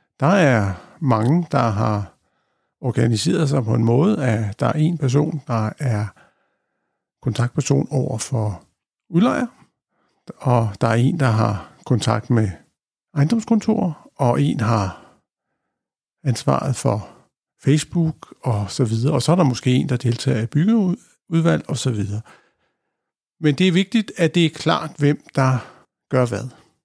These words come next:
Og det er jo en helt almindelig arbejdsdeling i beboerorganisationen. Men det er vigtigt med hensyn til begrebet kontaktperson over for udlejer, der kan kun være én. Det betyder også,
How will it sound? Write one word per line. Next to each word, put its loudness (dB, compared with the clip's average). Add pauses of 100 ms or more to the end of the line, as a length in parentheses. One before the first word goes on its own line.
(300)
Og -6
det 4
er 4
jo 4
en 2
helt -2
almindelig 0
arbejdsdeling -6
i -4
beboerorganisationen. -12 (260)
Men 4
det 4
er 2
vigtigt -2
med 2
hensyn 0
til 0 (600)
begrebet 0
kontaktperson -2 (320)
over 0
for -2
udlejer, 0 (300)
der 0
kan -8
kun 0
være -2 (100)
én. -8 (1200)
Det 0
betyder 2
også, 2